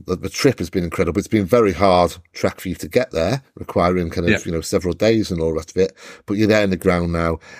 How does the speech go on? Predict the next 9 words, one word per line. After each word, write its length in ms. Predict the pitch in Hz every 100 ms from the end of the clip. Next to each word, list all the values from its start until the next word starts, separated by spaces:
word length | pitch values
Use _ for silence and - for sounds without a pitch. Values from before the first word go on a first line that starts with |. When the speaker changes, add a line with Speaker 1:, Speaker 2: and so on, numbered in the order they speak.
| - -
Speaker 1:
and 200 | 92 85
you're 200 | 90 82
thinking, 540 | 90 82 - 85 82 -
"Okay, 400 | 104 - 85 80
I've 80 |
been 140 | 87 80
deprived 420 | - - 107 -
of 120 | 85
beer." 400 | - 80 80 80